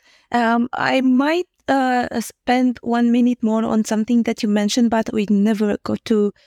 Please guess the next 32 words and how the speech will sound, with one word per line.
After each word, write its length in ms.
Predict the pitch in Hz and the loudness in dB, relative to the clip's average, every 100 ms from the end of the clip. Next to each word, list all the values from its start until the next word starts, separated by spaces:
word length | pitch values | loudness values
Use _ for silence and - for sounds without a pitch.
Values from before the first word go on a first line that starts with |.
| _ _ _ | _ _ _
uh, 200 | 214 208 - | -2 -2 -4
actually 640 | 208 214 - 214 214 208 - _ | -4 -4 -2 -2 0 -4 -10 _
detail 580 | - 214 - 220 208 208 - | -6 -6 -2 0 2 0 0
on, 320 | 226 220 226 - _ _ _ | 0 0 0 -6 _ _ _
is 240 | 226 202 | -2 -2
about 420 | 202 220 214 214 | -2 2 2 2
the, 320 | 208 208 202 - | 2 2 0 -2
the 140 | 202 214 | -4 -2
concept 440 | 208 208 214 - | 0 -2 -4 -4
of 80 | 214 | -8
funding 580 | - 196 202 214 208 190 | -2 0 2 2 2 2
the 120 | 196 _ | -2 _
teams, 500 | - 220 233 339 - - | -2 2 2 0 -4 -4
i-, 200 | 196 - - | -2 -2 -6
if 180 | - - | -10 -8
you 60 | - | -2
think 280 | 208 196 | 0 0
it's 160 | 208 - | -2 -2
okay 300 | - - 202 | -6 -2 -4
to 140 | - | -2
go 240 | 202 - 202 | -4 0 -2
back 320 | - 214 - | 0 -2 -2
a 40 | |
little 240 | 233 254 262 | -4 -2 -2
bit 200 | 285 269 | -4 -2
to 140 | 285 | -2
that. 220 | 294 302 - _ _ _ - | -2 -4 -8 _ _ _ -2
Um, 460 | 226 226 220 208 - _ _ _ | 0 2 0 -2 -8 _ _ _
because 360 | 220 254 294 269 | -6 -2 -2 0
in 120 | 302 | 0
the 120 | 285 | 2
new, 360 | 262 294 370 349 | 0 2 0 -2